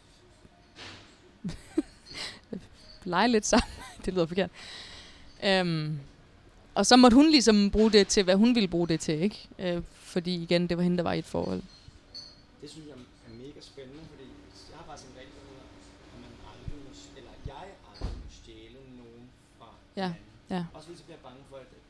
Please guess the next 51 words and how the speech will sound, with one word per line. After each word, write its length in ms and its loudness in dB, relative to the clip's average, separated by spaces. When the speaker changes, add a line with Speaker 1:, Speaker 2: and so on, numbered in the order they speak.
Speaker 2:
de 100 -20
kan 120 -20
blive 160 -20
stjålet 340 -20
fra 140 -20
mig 80 -20
Speaker 1:
Jamen, 220 0
Speaker 2:
efterfølgende. 680 -12
Speaker 1:
ja, 20 -4
men 160 0
altså, 200 0
s-, 200 -8
uanset 320 6
om 140 2
du 160 4
har 140 4
den 200 0
regel, 320 0
så 180 -4
er 100 -2
der 80 -2
jo 100 -2
andre, 220 2
der 120 -6
kan 180 -8
stjæle 460 -2
din 120 -4
kæreste 320 -4
fra 120 -8
dig. 280 -4
Altså, 240 -12
sådan, 320 -6
sådan 220 -2
er 100 -6
verden 340 -2
vel 180 -4
skruet 380 -6
sammen. 340 -4
Speaker 2:
Men, 720 -20
men, 140 -16
men 140 -20
jeg 100 -20
sidder 220 -16
faktisk 160 -20
og 60 -20
føler 140 -20
mig 100 -20
lidt 160 -20
dum 80 -20
måske, 200 -20
fordi 140 -20